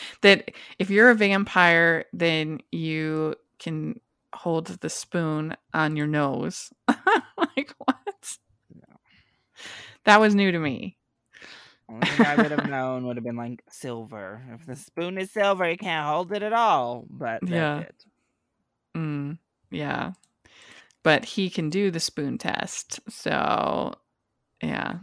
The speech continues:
Speaker 1: because it's probably, yeah, because it's not silver. But, uh, yeah, then we get our little meetup of Taylor and Van Helsing. And, uh, he says, "It's my mom. I want to help." And, uh, so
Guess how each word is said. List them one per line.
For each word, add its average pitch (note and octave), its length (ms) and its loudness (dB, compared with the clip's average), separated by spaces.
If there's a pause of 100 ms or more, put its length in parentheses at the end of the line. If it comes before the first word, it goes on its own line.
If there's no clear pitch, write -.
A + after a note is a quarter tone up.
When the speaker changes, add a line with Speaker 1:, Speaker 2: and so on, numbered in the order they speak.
Speaker 1:
because D#3+ 400 -6 (360)
it's - 140 -4
probably, C#3 380 -4
yeah, D3 200 -4
because - 260 -12
it's - 80 -14
not - 200 -8
silver. - 600 -8 (220)
But, D#3 380 0 (2000)
uh, F3 320 8
yeah, F3+ 140 4
then F#3+ 160 2
we G#3 80 4
get G3 120 8
our F#3 100 8
little E3+ 160 6
meetup E3 320 6 (180)
of D#3+ 140 2
Taylor D3+ 400 2
and C#3+ 120 0
Van C#3+ 140 0
Helsing. C3 640 -2 (640)
And, D3 640 -2
uh, - 320 -4 (260)
he D#3 220 -6
says, - 420 -4
"It's - 180 -6
my F#3+ 140 2
mom. F#3+ 420 6
I D#3+ 60 2
want E3 260 -2
to G#3+ 80 -4
help." - 420 0 (480)
And, D#3 480 -6
uh, - 180 -8
so - 480 -6